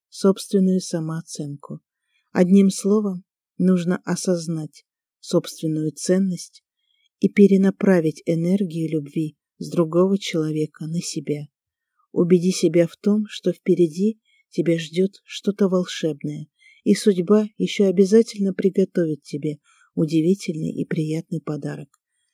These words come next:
Ты молодец, что не держишь зла на любимую. Жизнь сама разберётся, идти ли вам дальше по жизни вместе – либо окажется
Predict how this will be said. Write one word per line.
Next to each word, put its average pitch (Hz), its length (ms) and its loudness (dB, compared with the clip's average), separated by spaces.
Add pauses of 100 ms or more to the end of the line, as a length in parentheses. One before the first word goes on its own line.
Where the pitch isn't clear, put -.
(260)
Ты 233 100 8
молодец, 214 760 4 (460)
что - 240 0
не 185 200 4
держишь 175 520 0
зла 165 260 -6
на 160 120 -2
любимую. 147 640 -6 (800)
Жизнь 208 440 6
сама 214 360 4
разберётся, 175 840 0 (580)
идти 220 360 4
ли 202 140 4
вам 165 280 -4
дальше 156 400 -2
по 160 160 -4
жизни 156 460 -6
вместе – 156 600 -8 (520)
либо 196 420 6 (240)
окажется 185 680 -2